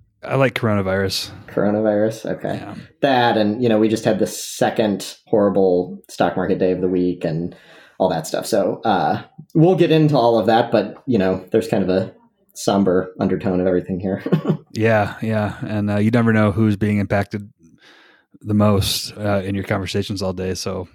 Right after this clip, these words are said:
Speaker 1: it's, uh, I've, I'm trying to learn, I, I've had to learn over the last week to be more thoughtful about what I'm saying and then also be prepared for people to be somewhat emotionally charged. People that normally aren't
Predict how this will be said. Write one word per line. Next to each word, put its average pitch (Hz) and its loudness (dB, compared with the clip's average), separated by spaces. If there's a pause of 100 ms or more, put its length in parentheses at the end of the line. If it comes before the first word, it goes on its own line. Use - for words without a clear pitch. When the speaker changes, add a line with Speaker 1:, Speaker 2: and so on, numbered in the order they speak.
(120)
Speaker 1:
it's, - -10
uh, 98 -4 (400)
I've, 113 -2
I'm 113 0
trying 123 4
to 110 2
learn, 107 2 (160)
I, 120 -6
I've 117 0
had 123 2
to 107 2
learn 107 -2
over 104 0
the 98 -2
last 98 -2
week 98 -8 (800)
to 101 2 (760)
be 113 2
more 107 2
thoughtful 107 0
about 101 2
what 98 0
I'm 95 -2
saying 107 -2
and 98 -6
then 95 -4
also 95 -2 (600)
be 107 2
prepared 104 2
for 101 -4
people 95 0
to 98 0
be 98 0
somewhat 98 0 (580)
emotionally 104 0
charged. 95 -2 (960)
People 147 2
that 120 0
normally 113 4
aren't 104 -2